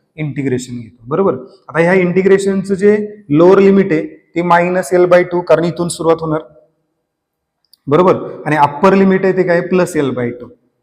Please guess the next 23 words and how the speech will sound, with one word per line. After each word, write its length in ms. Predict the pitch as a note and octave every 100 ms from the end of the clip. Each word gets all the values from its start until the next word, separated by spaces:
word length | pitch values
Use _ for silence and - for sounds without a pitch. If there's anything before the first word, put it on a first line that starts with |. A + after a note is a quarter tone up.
| C3
बरोबर? 240 | D#3 F3+ - - - -
आता 160 | B2+
इथं 220 | E3+ D#3+ F#3
center 340 | F#3 F#3 F#3
of 120 | F#3
mass 220 | F#3 F3 F#3+
आहे, 160 | F3+
इकडची 340 | F3+ F#3 F3 F#3+
व्हॅल्यू 220 | F3+ F3+
प्लस, 300 | F#3 G3+ -
इकडची 320 | E3+ F3 -
व्हॅल्यू 220 | F3+ E3+ G3
मायनस, 420 | F3+ D#3+ E3+ - - _ -
टोटल 300 | E3+ F3 F3+
डिस्टन्स 400 | F3 - F#3 -
एल 180 | E3+ D#3+
आहे, 360 | D3+ - - -
तर 80 | C#3+
हे 140 | D3
अर्ध 320 | G3 A3+ D#3+
आणि 100 | E3+
हे 140 | D#3 E3
अर्ध, 300 | D3+ A2+